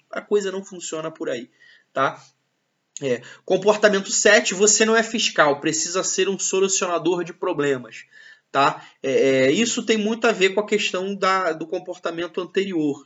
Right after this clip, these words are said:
né? É, é, é, de buscar a solução do problema. Não adianta você falar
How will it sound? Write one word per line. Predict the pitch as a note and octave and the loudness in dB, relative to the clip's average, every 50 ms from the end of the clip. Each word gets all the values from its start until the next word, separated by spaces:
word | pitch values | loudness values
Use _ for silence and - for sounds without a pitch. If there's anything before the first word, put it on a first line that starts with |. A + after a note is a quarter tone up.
| _ | _
né? | - B2 B2+ C#3 D#3+ - - - - - _ _ - | -10 -6 -4 -4 -4 -6 -10 -20 -20 -20 _ _ -14
É, | - | -12
é, | - - - A#2+ A2+ - A#2+ A#2+ A#2+ A#2 A#2+ A#2 A#2+ A#2 A#2 | -10 -4 -4 -2 -2 -2 -2 0 2 4 4 4 4 4 2
é, | |
de | A#2+ A#2+ C3+ D3 G3 A3 | 0 -2 -4 -2 -2 -2
buscar | G3 G3 A#3+ - - - - - F#3+ G#3 A#3+ A#3+ - - - | 0 0 2 2 2 0 2 4 6 8 8 8 6 2 -6
a | E3+ F3 | -6 -4
solução | - - - F#3 F3 E3 - - E3+ E3 | -4 -2 -2 -2 -2 -2 -4 -4 -4 -4
do | D#3+ D3+ | -4 -4
problema. | D#3 - D3+ D3+ C#3+ C#3 C#3 C3 B2 B2+ | -4 -2 -2 -2 0 0 0 0 0 2
Não | C3+ D#3+ | 2 2
adianta | E3 D#3 E3 F#3+ G#3 G#3+ G#3+ A3 | 2 4 2 2 2 2 0 -2
você | G#3+ - A3 A3 | -2 -2 -4 -4
falar | - A#3+ A3 A3 F#3 D#3+ D#3+ F#3 F#3+ - - | 0 2 2 4 6 6 6 6 4 0 -6